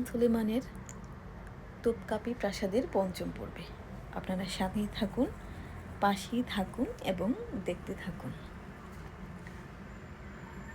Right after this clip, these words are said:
অটোমান সুলতানেরা কতটা শক্তিশালী ছিলেন তা বুঝতে হলে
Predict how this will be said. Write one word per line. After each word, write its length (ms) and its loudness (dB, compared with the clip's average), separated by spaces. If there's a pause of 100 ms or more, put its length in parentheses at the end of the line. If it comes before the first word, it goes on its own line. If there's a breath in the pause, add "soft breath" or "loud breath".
(300)
অটোমান 440 8 (580)
সুলতানেরা 680 4 (200)
কতটা 400 2 (260)
শক্তিশালী 880 -2
ছিলেন 360 0 (160)
তা 140 6
বুঝতে 400 -2
হলে 260 0